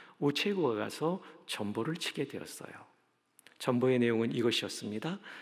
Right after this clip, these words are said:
"진심으로 결혼을 축하합니다." 요일 사 장 십팔 절. 요일은 요한 일 서라는 성경입니다. 그 말씀의 내용은 이것입니다. "사랑 안에 두려움이 없고 온전한 사랑이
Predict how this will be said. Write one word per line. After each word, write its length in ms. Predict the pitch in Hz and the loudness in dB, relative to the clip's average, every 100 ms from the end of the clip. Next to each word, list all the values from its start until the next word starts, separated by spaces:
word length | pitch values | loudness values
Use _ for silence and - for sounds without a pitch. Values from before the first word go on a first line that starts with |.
| - | -6
"진심으로 600 | - 139 - 131 123 120 | 4 4 6 4 4 4
결혼을 360 | - 120 107 104 | 2 0 2 0
축하합니다." 840 | - - 147 131 123 120 139 147 - - - - 120 | -2 -4 -4 -2 -4 -4 -4 -6 -10 -20 -12 2 8
요일 680 | 127 147 170 180 175 - - | 8 8 6 4 -2 -12 -8
사 200 | - 127 | -2 0
장 280 | 123 120 123 | 0 -2 -2
십팔 520 | - - - 101 - | -4 -4 -6 -6 -6
절. 320 | 80 - - - _ _ _ - _ - | -8 -8 -12 -20 _ _ _ -20 _ 4
요일은 760 | 127 135 147 120 151 190 214 - | 6 6 4 2 0 -4 -6 -2
요한 260 | 113 120 120 | 0 2 0
일 160 | 147 | 0
서라는 600 | - 156 143 120 139 208 - - | -2 -4 -2 -2 -2 -4 -6 -14
성경입니다. 880 | - - 123 113 104 - - - - _ _ - - - | -8 -6 -4 -4 -4 -6 -10 -14 -16 _ _ -20 -20 -8
그 100 | - | 4
말씀의 480 | 147 139 - 180 175 | 6 6 6 6 6
내용은 260 | 135 151 151 | 8 6 6
이것입니다. 640 | 127 - 113 107 - - - - - | 4 4 0 -6 -8 -12 -14 -20 -12
"사랑 340 | - 139 135 135 | 2 6 8 8
안에 220 | 131 131 | 6 4
두려움이 400 | 160 165 175 170 | 8 10 10 8
없고 400 | 160 170 165 - | 6 6 4 8
온전한 460 | 160 180 196 185 | 6 6 6 4
사랑이 520 | 180 156 131 135 147 | 2 2 4 6 4